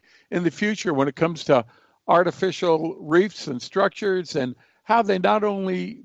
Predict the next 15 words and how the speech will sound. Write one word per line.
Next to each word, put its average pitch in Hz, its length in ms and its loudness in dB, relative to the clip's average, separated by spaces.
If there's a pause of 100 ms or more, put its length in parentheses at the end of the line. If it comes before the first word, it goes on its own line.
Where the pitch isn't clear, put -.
benefit 180 480 0
the - 80 -14
fishermen, 156 580 -2 (360)
but 165 120 2
also 175 560 4 (300)
the 151 100 0
fish 165 320 -2
itself. 139 520 0
I, - 220 0 (360)
thanks 226 300 -2
a 202 40 -6
lot 170 220 0
for 147 160 -8
your, 135 240 -2
uh, 131 140 2